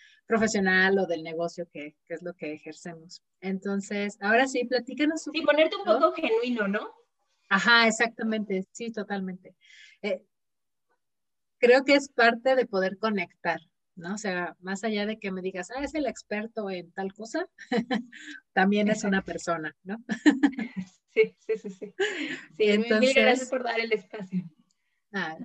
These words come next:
Speaker 1: no, no hay de qué. Platícanos ahora sí un poquito, eh, bueno, tienes tu negocio, platícanos cuál es el negocio, eh, cómo llegaste a eso, qué hacías antes o si sigues como a la par desarrollando actividades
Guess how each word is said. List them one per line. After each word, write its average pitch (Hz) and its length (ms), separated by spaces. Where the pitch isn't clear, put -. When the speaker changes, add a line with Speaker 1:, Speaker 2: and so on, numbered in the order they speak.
Speaker 1:
no, 160 120
no 170 80
hay 170 80
de 190 160
qué. - 160
Platícanos 285 500
ahora 285 160
sí 285 100
un 269 60
poquito, 269 600
eh, 226 320
bueno, 190 320
tienes 262 340
tu 220 120
negocio, 214 520
platícanos 208 480
cuál 175 180
es 180 120
el 175 120
negocio, 240 720
eh, 175 600
cómo 233 160
llegaste 202 460
a 185 80
eso, 185 360
qué 202 120
hacías 196 380
antes 196 380
o 185 100
si 175 160
sigues 180 380
como 170 220
a 156 40
la 156 140
par 165 220
desarrollando 160 500
actividades 196 840